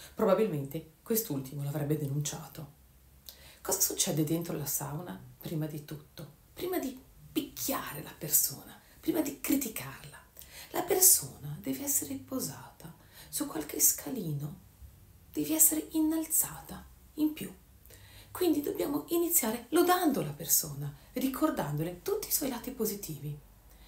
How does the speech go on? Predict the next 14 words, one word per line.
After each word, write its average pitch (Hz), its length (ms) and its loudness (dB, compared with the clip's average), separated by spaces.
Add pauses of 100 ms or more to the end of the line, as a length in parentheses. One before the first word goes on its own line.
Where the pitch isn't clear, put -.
(240)
La 311 60 4
seconda 370 460 4
cosa 151 320 -8
che 175 100 -8
succede 170 400 -4
dentro 156 260 -4
la 147 100 -6
sauna 143 480 -6
è 269 100 0
che 302 120 0
dentro 339 240 -2
la 226 80 -4
sauna 190 300 -4
fa - 180 -14